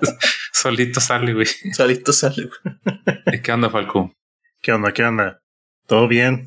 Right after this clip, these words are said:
Speaker 3: Muy, este, impaciente con este tema porque se va a notar aquí la brecha generacional cabronamente. Yo creo que muchas de las cosas que vamos a platicar, pues, la vivimos completamente. Y muchos de los que nos oyen también.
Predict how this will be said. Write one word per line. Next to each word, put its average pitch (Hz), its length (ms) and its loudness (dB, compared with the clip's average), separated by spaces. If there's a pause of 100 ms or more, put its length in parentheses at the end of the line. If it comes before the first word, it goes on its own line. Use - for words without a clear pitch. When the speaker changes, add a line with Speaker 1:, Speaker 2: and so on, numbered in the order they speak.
(100)
Speaker 3:
Muy, 117 760 2
este, 107 1080 0
impaciente 117 460 -2
con 131 100 2
este 131 180 0
tema 135 380 0
porque 104 600 0 (340)
se 120 100 0
va 113 80 4
a 127 40 2
notar 135 340 0
aquí 127 240 0
la 123 140 4
brecha 120 300 2
generacional 110 1000 0
cabronamente. 107 880 -2 (640)
Yo 120 180 0
creo 135 180 0
que 143 100 0
muchas 139 260 2
de 131 80 4
las 123 100 2
cosas 135 180 0
que 117 360 4
vamos 110 240 2
a 127 80 0
platicar, 120 460 -2
pues, - 500 -2 (160)
la 113 180 2
vivimos 104 720 -2
completamente. 104 760 -8 (600)
Y 135 100 2
muchos 117 300 2
de 117 60 4
los 113 120 2
que 113 100 -6
nos 110 140 -4
oyen 110 180 2
también. 92 360 -4